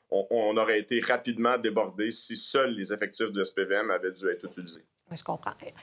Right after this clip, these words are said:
Speaker 2: En terminant, M. Gélinas, j'aimerais vous entendre sur une nouvelle qui est sortie aujourd'hui, là, concernant les fameuses caméras corporelles qui doivent être rendues obligatoires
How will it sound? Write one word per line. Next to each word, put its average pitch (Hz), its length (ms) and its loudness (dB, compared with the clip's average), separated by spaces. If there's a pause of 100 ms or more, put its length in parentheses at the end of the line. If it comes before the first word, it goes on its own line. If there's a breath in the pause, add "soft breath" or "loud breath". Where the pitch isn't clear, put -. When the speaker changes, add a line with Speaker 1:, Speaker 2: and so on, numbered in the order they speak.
(160 loud breath)
Speaker 2:
En 196 80 0
terminant, 269 460 2
M. 277 80 0
Gélinas, 214 380 2
j'aimerais 247 220 4
vous 254 120 2
entendre 254 320 2
sur 214 160 2
une 190 120 4
nouvelle 208 240 2
qui 226 60 -6
est 208 60 2
sortie 180 260 -2
aujourd'hui, 202 340 2
là, 233 80 2
concernant 196 560 0
les 185 120 0
fameuses 226 340 -2
caméras 220 380 0
corporelles 208 600 2
qui 202 120 -2
doivent 226 240 4
être 220 240 2
rendues 202 420 2 (100)
obligatoires 240 760 4